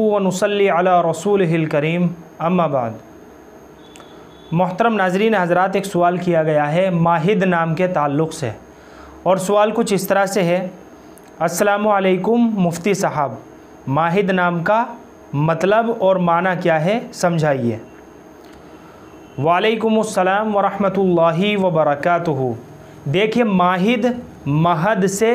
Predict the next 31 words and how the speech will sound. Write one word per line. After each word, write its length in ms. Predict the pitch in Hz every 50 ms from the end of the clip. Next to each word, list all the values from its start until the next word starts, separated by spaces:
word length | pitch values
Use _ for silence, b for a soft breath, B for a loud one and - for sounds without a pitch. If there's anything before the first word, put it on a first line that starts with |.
| 240 -
इसमें 320 | 208 190 - - 214 220 202
फ़ाइल 480 | - - 165 156 156 156 175 190 214
का 120 | - 214 196
सीगा 400 | 190 196 185 170 151 160 165 156
है। 180 | 135 135 127 107 - - - - 139
माहिद 420 | 147 160 175 180 214 262 240 233
नाम 280 | 226 208 196 196 202 190
के 120 | 214 208
माना 260 | 185 165 160 156 156 151
है 200 | 151 175 208 214 175 147
बिछाने 500 | 135 156 156 151 - 175 180 196 220 226
वाला, 320 | 226 226 233 233 247 247 247
बराबर 520 | 202 165 151 160 160 165 170 170 196 220 -
करने 340 | 170 202 185 175 175 175
वाला। 320 | 160 147 139 131 120 113 107 - - B B B B B B B B B B -
इसके 240 | 180 175 180 220 233
अलावा 280 | 226 233 240 254 262 262
कुरान 480 | 262 - 208 202 202 208 226 247 254 233
करीम 420 | 240 - 202 185 196 220 226 220
के 100 | 185 190
अंदर 340 | 170 160 165 170 170 170 160
भी 340 | 151 143 151 185 208 214 208 - - - - - -
ये 240 | 143 156 185 202 214
लफ्ज़ 300 | 214 226 240 247 220 220 -
इसी 340 | - 226 208 - - 240 233
माना 340 | 214 208 190 190 190 202 208
के 160 | 190 220 214
लिए 180 | 214 226 233 226
इस्तेमाल 580 | 220 214 202 190 185 175 165 170 175 185 185 170
हुआ 260 | 156 151 151 147 139
है। 260 | 123 123 113 107 -